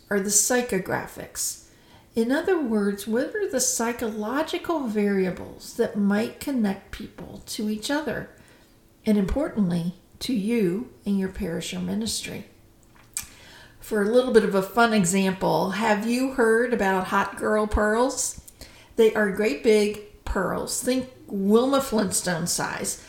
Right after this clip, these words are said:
that are filled with a material that can be frozen. And when somebody gets a bit too hot, you can pull them out of the freezer and put them around your neck. Instant relief. You know how I learned about these?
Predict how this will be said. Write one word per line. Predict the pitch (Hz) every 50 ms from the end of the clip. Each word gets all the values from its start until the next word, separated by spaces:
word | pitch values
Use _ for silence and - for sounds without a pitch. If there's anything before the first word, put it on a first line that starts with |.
| - - - - -
that | - 220 208
are | 220 220
filled | 220 - - 339 392 415 427 415 415
with | 392 - 381
a | 370
material | 381 370 - - - 226 190 180 180 175 180 196 214
that | 220 240 247 -
can | 302 285
be | 302 311
frozen. | 311 302 - 427 523 508 392 269 - - - - - - - - - - - - - - - - - - - - - - - -
And | - 208 202 208
when | 208 208 226 240
somebody | - - 240 247 254 277 254 220
gets | 214 214 214 - -
a | 247
bit | 208 180 196 202 202 -
too | - - 269 277 277
hot, | - - - - - - - - - - - - -
you | - 196 220
can | 214 - 240 220
pull | - - - 247 247 262 262
them | 269 262 254
out | 240 254 262 269 269
of | 262 269
the | 269
freezer | - - 202 190 180 185 185 - 240 247
and | 240
put | - - 202 208
them | - 226 226
around | 233 226 220 208 202 214 233 233
your | 269 285 320
neck. | 370 392 277 214 - - - -
Instant | 262 254 247 - - - - 240 233 233
relief. | 240 233 262 302 381 403 - - - - - - - - - - - - - - - - - - - - - - - - - - - - - - - -
You | - 233
know | 254 269 269
how | 262 277 269
I | 269 277
learned | 269 262 262 277 285 294
about | 302 294 294 294 294 -
these? | 320 320 330 339 330 - - - -